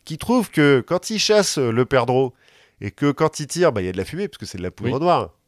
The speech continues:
Speaker 1: Il y a une amorce, en fait, de poudre noire très fine, mais donc, euh, comme on voit dans certains films, il appuie sur la gâchette, ça fait psst, il y a plein de fumée blanche, et après, la balle, elle part.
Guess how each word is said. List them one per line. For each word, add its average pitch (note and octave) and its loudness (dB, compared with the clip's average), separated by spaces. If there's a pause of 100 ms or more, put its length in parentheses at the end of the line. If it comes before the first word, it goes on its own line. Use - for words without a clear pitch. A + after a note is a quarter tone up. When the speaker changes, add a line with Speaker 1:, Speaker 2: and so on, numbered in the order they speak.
Speaker 1:
Il F2 -12
y F2 -8
a - -8
une G2 -8
amorce, A#2+ -2
en F#2 -12
fait, B2 -8
de F#2 -10
poudre F#2 -14
noire A2 -6
très G#2 -10
fine, G#3 -12
mais B2+ -8
donc, G2+ -10
euh, D#2+ -14
comme E2+ -14
on F2+ -14
voit G2+ -6
dans E2 -12
certains E2 -14
films, F#3+ -8 (320)
il G2+ -10
appuie A#2+ -8
sur - -8
la F2 -6
gâchette, F3+ -2
ça A2 -6
fait F#2 -10
psst, - -8 (300)
il - -12
y - -10
a - -8
plein G3 2
de F3+ -6
fumée B2+ -8
blanche, G3+ -2
et A#2+ -4
après, G#3+ 0
la D#3+ 2
balle, E3 2
elle E3 0
part. C3+ 0